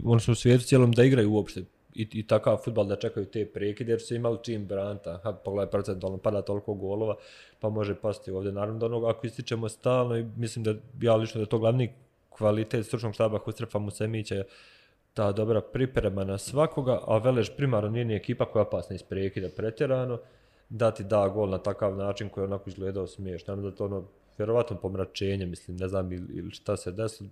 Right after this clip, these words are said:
neko je, ono, drugoj Tuzla City, ono, preorganizovano, koji smo gledali prvih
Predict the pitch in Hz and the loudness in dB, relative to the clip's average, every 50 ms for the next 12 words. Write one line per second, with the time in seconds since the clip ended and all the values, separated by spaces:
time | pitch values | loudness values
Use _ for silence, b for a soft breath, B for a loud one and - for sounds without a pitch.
0 | _ - 104 101 - - 98 98 101 101 101 101 101 110 110 123 123 117 107 101 | _ -6 -6 -4 -4 -4 -4 -4 -4 -4 -4 -6 -8 -6 -4 -2 0 0 0 0
1 | - 135 113 107 98 - - 113 - - 101 98 101 98 92 87 - - 110 107 | -2 -4 -4 -4 -4 -4 -6 -8 -6 -6 -6 -4 -4 -6 -6 -6 -6 -2 0 0
2 | 107 110 104 110 110 107 101 101 101 98 95 - 98 90 - 101 104 104 98 87 | 0 0 0 0 -2 -2 -2 -2 -2 -4 -4 -6 -8 -8 -4 -2 -2 -2 -2 -4
3 | - 98 104 110 104 98 - | -6 -6 -6 -6 -6 -6 -10